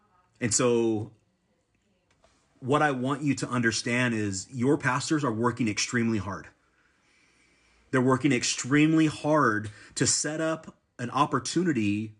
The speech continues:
for everyone to still engage in community during this time. And so they're taking the responsibility on their shoulders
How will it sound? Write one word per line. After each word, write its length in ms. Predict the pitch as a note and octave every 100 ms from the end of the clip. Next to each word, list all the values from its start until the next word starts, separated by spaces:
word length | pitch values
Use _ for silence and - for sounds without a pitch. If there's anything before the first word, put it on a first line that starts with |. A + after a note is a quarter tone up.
| _
for 300 | - C3 B2
everyone 920 | D3 F3 E3 A2+ F#2 F2+ E2+ F2 G#2 - _ _ _ _ _
to 100 | -
still 460 | C#3 - D3+ D#3+ D#3+
engage 760 | D3+ C3 A#2 G#2+ C3+ C#3 G#2+
in 100 | G#2
community 680 | F#2 A2 G2+ A#2 F#2+ E2 E2 - _ _ -
during 240 | G#2+ G2+
this 160 | F#2+ -
time. 300 | F#2 D2+ - - _ _ _ _ _ _ _ _ _ _ _ _ _
And 160 | A#2 G#2+
so 600 | B2 A2 G#2 G2 G2 G2 - - _ _ _ _ _ _ _ _ _
they're 300 | - F2 D#3
taking 360 | F#3 F3 D#3+ D#3
the 60 | B2+
responsibility 800 | B2 - B2+ - A2 B2+ C#3+ C3+
on 160 | G#2+
their 160 | G2+ B2+
shoulders 600 | - C3+ C#3+ D3+ D3+